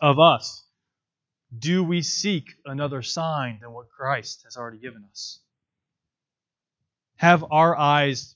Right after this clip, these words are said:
been opened to see what Jesus has already done? He has given us a sign. Our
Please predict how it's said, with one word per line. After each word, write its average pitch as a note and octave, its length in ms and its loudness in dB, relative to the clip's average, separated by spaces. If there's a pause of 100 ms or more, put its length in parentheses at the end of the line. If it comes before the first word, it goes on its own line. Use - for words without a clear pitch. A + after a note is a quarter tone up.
been C3+ 220 -6
opened C3 380 -4 (1700)
to C#3+ 120 -12
see B2+ 600 -6 (560)
what B2+ 220 -12
Jesus A#2+ 680 -10 (180)
has A#2 340 -10
already A#2 380 -4
done? G2+ 360 -10 (2000)
He D3 180 6
has C3 140 4
given C3+ 260 2
us B2 140 -2
a A#2 60 -8
sign. A2 420 -4 (4000)
Our C3 240 2